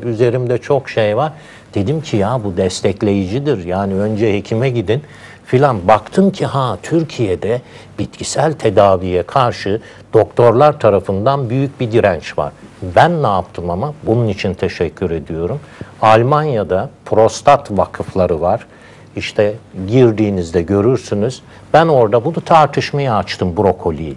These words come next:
İçerisindeki indol üç karbinol, diindol metandır dedik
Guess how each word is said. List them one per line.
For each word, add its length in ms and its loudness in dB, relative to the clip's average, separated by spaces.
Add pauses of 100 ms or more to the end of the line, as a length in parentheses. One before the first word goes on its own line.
(300)
İçerisindeki 840 2
indol 440 0
üç 320 -4
karbinol, 600 2 (120)
diindol 520 -2
metandır 680 0
dedik 280 -2